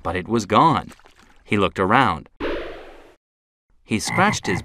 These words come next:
bushy red beard and said, Where is my axe? He looked at the frog.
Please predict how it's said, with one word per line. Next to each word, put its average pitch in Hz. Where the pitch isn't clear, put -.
bushy 147
red 107
beard 92
and 85
said, 107
Where 135
is 160
my 180
axe? 240
He 110
looked 101
at 98
the 101
frog. 98